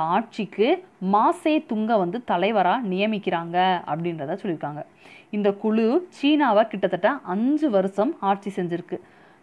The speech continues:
நெக்ஸ்ட்டு, மாசே துங்கின் தலைமையில், மாவோவோட தலைமையில் உருவான சீன மக்கள் குடியரசு ஆட்சியின் செயல்பாடுகள் உலகையே திரும்பி பார்க்க வைத்தது. இப்ப மாவோ தான் என்ன செய்றாரு? சீனாவை ஆட்சி செய்றாரு. இவர் செஞ்ச அந்த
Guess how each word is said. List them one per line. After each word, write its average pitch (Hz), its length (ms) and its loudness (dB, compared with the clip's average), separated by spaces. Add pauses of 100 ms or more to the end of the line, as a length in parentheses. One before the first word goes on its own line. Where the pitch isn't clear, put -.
(120)
நெக்ஸ்ட்டு, 180 320 -4 (420)
மாசே 320 360 2 (180)
துங்கின் 226 440 0
தலைமையில், 180 560 0 (160)
மாவோவோட 202 500 2 (120)
தலைமையில் 185 480 -2
உருவான 180 400 0
சீன 202 320 -4
மக்கள் 185 280 0 (340)
குடியரசு 311 520 4 (140)
ஆட்சியின் 226 400 -2
செயல்பாடுகள் 202 640 2 (340)
உலகையே 302 460 4 (120)
திரும்பி 262 280 0 (100)
பார்க்க 202 340 2
வைத்தது. 180 420 0 (460)
இப்ப 185 240 0 (380)
மாவோ 269 340 2 (100)
தான் 254 140 0
என்ன 214 220 -4
செய்றாரு? 202 320 0 (100)
சீனாவை 240 480 0 (220)
ஆட்சி 208 320 -4
செய்றாரு. 175 340 0 (460)
இவர் 359 260 4
செஞ்ச 220 320 0
அந்த 220 120 2